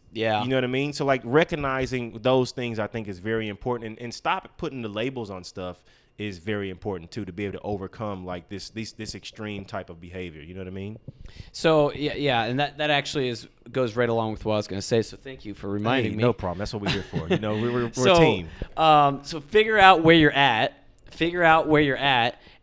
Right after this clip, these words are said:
Speaker 1: And then once you figure out where you're gonna, what your plan's gonna be, say that you're currently eating twenty-two hundred calories a
Speaker 2: Right.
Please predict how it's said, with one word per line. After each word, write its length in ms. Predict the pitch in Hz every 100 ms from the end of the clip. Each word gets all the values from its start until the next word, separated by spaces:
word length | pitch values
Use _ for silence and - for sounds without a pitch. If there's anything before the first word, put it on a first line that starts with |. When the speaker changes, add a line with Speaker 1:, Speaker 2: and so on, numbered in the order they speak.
| 139
Speaker 1:
And 140 | 139
then 480 | 156 165 147 143 131
once 200 | 143 143
you 80 | 139
figure 300 | - 147 139
out 160 | 131
where 160 | 127 135
you're 240 | 131 127
gonna, 260 | 120 131 123
what 200 | 120 127
your 60 | 110
plan's 320 | - 139 139
gonna 180 | 139 113
be, 140 | 113
say 240 | 113 135 123
that 120 | 117
you're 120 | 110
currently 380 | - 127 117 113
eating 240 | 113 95
twenty-two 420 | - 117 110 117
hundred 220 | 110 104 101
calories 400 | 110 107 107 107
a 40 |
Speaker 2:
Right. 140 | 120